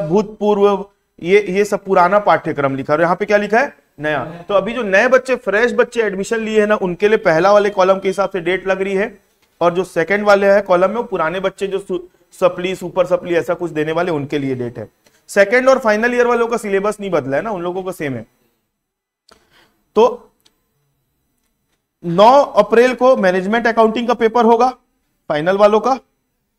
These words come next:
बारह अप्रैल को बिजनेस स्टैटिस्टिक्स का पेपर होगा सेकंड ईयर वालों का, तेरह अप्रैल को बिजनेस कम्युनिकेशन का पेपर होगा फर्स्ट ईयर वालों का, सोलह अप्रैल को fundamental of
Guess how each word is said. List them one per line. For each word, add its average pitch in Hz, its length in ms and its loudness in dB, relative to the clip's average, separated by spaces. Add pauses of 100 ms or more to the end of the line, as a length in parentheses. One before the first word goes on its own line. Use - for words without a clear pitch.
(420)
बारह 180 360 6
अप्रैल 240 320 2
को 247 140 2
बिजनेस 202 420 -2
स्टैटिस्टिक्स 208 640 -2
का 254 120 2
पेपर 233 300 2
होगा 240 300 2 (140)
सेकंड 180 360 -2
ईयर 214 100 2
वालों 220 220 2
का, 247 140 2 (840)
तेरह 220 260 6
अप्रैल 240 400 4
को 254 240 6 (400)
बिजनेस 208 500 -4
कम्युनिकेशन 220 720 0
का 269 120 0
पेपर 226 300 0
होगा 226 260 2
फर्स्ट 185 320 -6
ईयर 208 120 2
वालों 220 220 0
का, 247 160 0 (1400)
सोलह 247 380 6
अप्रैल 247 340 0
को 262 160 6 (840)
fundamental 240 600 0
of 262 140 2